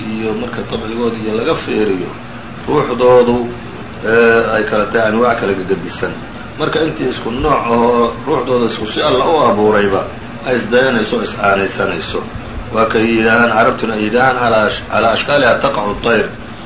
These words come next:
Shimbir, markii ay meel shimbiro kale ay sii joogaan ay ku soo degayso, noocba noociisu dooranaya,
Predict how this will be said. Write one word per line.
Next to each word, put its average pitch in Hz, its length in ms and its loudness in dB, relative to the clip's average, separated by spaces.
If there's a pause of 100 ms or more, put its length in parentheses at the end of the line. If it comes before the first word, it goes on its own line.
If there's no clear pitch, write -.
Shimbir, 110 540 -2 (760)
markii 120 500 0
ay 110 200 -2
meel 127 280 0
shimbiro 113 400 -2 (140)
kale 104 200 -2
ay 101 120 -2
sii 135 200 -2
joogaan 117 420 0
ay 107 60 -4
ku 143 100 -8
soo 127 200 -2
degayso, 123 560 0 (640)
noocba 147 500 2
noociisu 139 580 2
dooranaya, 110 640 0